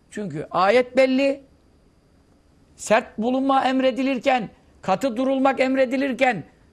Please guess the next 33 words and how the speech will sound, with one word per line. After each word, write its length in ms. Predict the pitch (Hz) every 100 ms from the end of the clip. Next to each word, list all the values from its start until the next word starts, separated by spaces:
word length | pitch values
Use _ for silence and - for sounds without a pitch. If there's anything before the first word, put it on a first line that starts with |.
| _
nerede 460 | 156 214 311 415 403
olacak 440 | 381 381 294 277
sen 180 | 285 269
efendim 440 | 247 233 214 165 - _ _ _
hem 180 | - 240
Allah 280 | 226 220 208
Resulü'nü 340 | 208 214 202
seveceğim, 560 | 180 190 180 220 262 247 _ _ _ _
hem 200 | - 220
ayete 280 | 240 214 208
hadise 320 | 208 196 220
inanacağım, 640 | 202 196 196 180 262 269 262 _ _ _
hem 200 | 226 247
de 60 |
gavurları 460 | 233 214 214 202 196
seveceğim? 600 | 196 180 165 196 247 220 - _ _ -
Yok 260 | 214 277
öyle 280 | 220 190 165
nane. 380 | 151 139 123 127 _ _ _ _ _ _ _ _
Onun 140 | 208
için 100 | 185
Allah 300 | 185 196 202 160
cümlemizi 600 | 202 190 165 151 196 190 _ _ _ _ _ _ _ _ -
yüce 200 | 165 202
zatını 480 | 185 180 175 185
ve 120 | 185 185
Resulünü 600 | 175 185 175 170 202 - _ _ _ _ -
ve 140 | 156
dinini 420 | 185 196 190 196
ve 60 | 190
kitabını 440 | - 185 180 185
hakkıyla 460 | 165 180 - 220 185
sevenlerden 720 | - 170 170 165 147 170 214